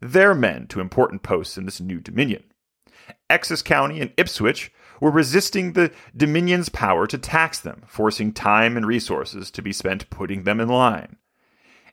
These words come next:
Anytime Governor General Andros would hold public hearings, he would face a tsunami of complaints about returning local areas to self-governance.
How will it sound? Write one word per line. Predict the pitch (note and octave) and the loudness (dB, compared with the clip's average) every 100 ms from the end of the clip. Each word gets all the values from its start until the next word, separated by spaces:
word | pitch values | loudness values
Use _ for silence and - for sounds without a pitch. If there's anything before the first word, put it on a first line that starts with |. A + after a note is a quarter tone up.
| - | 2
Anytime | A3 A#3 - E2+ C2 - | 4 4 0 -4 -6 -2
Governor | C#3+ D#3 E3+ F3 | 2 4 4 2
General | A#2+ A#2+ B2 B2 - | 2 2 2 0 0
Andros | A2 G2+ F2+ G2+ G#2+ | 0 0 -2 -2 -4
would | G#2 | 0
hold | B2+ A#2 | 2 2
public | - D3+ D#3 | 0 0 -2
hearings, | - F#3 A#2+ A#2 D#3 | 2 4 4 0 -6
he | - | -4
would | C3 - | -4 -2
face | D3 C#3+ | -2 0
a | D#3 | -4
tsunami | - F3+ E3 D3+ F#3 F3+ B2 | -4 -4 -2 2 2 2 2
of | F#2+ | 0
complaints | - G2 - F#2+ - | -2 -6 -4 -4 -4
about | F#2+ F#2 | -2 -2
returning | G2 - B2+ A#2+ | -2 -2 -2 0
local | A#2 E3+ F#3+ - | 2 2 2 2
areas | G#2+ G2+ G2+ G2+ | 2 4 0 -4
to | A2 | -10
self-governance. | - F2 F#2 - A#2 G2 - _ - | -4 -4 -2 2 2 2 -8 _ -20